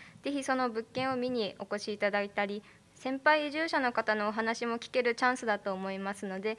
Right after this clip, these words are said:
ぜひ一度水俣市に足を運んでいただいて、実際に水俣市の魅力を感じていただきたいと思います。あの、もちろん電話でのご相談もお待ちしておりますので、ぜひよろしくお願いします。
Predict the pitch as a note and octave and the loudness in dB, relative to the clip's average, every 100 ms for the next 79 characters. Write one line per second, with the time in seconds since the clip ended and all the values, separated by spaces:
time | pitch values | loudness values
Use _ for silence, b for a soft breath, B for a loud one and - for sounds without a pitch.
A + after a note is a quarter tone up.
0 | B - C#4+ D4 B3+ A#3+ A3 G#3+ A3 A#3 | B -8 -6 -4 -4 0 0 2 0 0
1 | A3+ A#3 A#3 G3 G3+ B3+ A#3 G#3+ A3+ A3+ | -2 -4 -2 -2 0 0 -2 0 0 0
2 | A3 A3 A3 A3 A3 - D4 B B _ | -2 0 0 0 0 0 -2 B B _
3 | _ - A#3 C4 C4 C#4+ - A3 A3 A3 | _ -10 -2 0 0 -2 -2 0 2 0
4 | G#3+ A3 G3 G3 G3 A3+ C#4 C#4 A#3+ G#3 | -2 -4 -4 -4 -4 0 0 2 -2 -2
5 | G3 G3+ G3 - G#3 G3 G3 - A3 A3+ | -4 -6 -6 -4 -2 -2 -4 -4 -2 -2
6 | G#3 G3 F#3 G3 A#3+ - B B - G3 | -4 -6 -6 -4 -6 -6 B B -12 -10
7 | F#3 A3+ D4 D4 A#3 B3 C4+ C#4+ C#4+ C#4 | -6 -4 0 2 4 2 4 4 4 2
8 | G#3+ G#3+ A#3 A3+ A3+ A3 G#3+ F3+ G3+ G#3+ | 0 0 0 2 2 2 0 -2 -2 -2
9 | G#3+ A3 - D#3+ A3+ A#3+ B3+ A#3 G#3 A3+ | -4 -4 -4 -2 -2 -4 -4 -6 -2 -2
10 | A#3 A3+ G#3+ G#3 F#3+ F#3+ - F#3+ F#3 F#3 | -2 -6 -6 -4 -4 -4 -6 -8 -6 -6
11 | F#3 G3+ G3+ A3+ - | -6 -6 -4 -4 -8